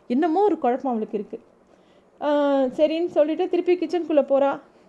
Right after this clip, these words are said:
அப்ப வந்து திருப்பியும் அந்த வார்த்தைகளை, அந்த லெட்டரை வாசிச்சு பார்க்கறா. அவ மனசு ஒரு மாதிரி ஒரு நிலை இல்லாம இருக்கு. அப்ப வந்து உள்ளுக்குள்ள யாரோ, அஹ்,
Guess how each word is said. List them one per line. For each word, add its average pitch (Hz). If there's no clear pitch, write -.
அப்ப 262
வந்து 269
திருப்பியும் 349
அந்த 320
வார்த்தைகளை, 262
அந்த 240
லெட்டரை 247
வாசிச்சு 233
பார்க்கறா. 226
அவ 220
மனசு 359
ஒரு 302
மாதிரி 294
ஒரு 269
நிலை 262
இல்லாம 294
இருக்கு. 247
அப்ப 320
வந்து 302
உள்ளுக்குள்ள 320
யாரோ, 254
அஹ், 208